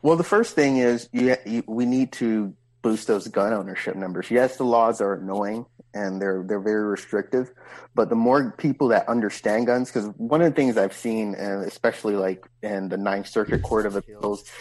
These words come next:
you, people upheld gun laws that make absolutely no sense fundamentally, like, uh, assault rifle bans. There's no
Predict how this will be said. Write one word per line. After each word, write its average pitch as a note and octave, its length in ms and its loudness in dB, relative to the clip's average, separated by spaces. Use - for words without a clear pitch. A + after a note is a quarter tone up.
you, C#3+ 240 6
people F#3 520 2
upheld B2 640 2
gun A#2 280 4
laws B2+ 440 2
that F#2+ 140 0
make A2 320 -2
absolutely A2+ 640 -2
no G2+ 260 -2
sense C3 480 -4
fundamentally, G2 680 -4
like, G#2 240 2
uh, G#2 280 4
assault B2 420 2
rifle G#2 300 0
bans. F#2+ 420 -4
There's E3 240 2
no C#3+ 300 4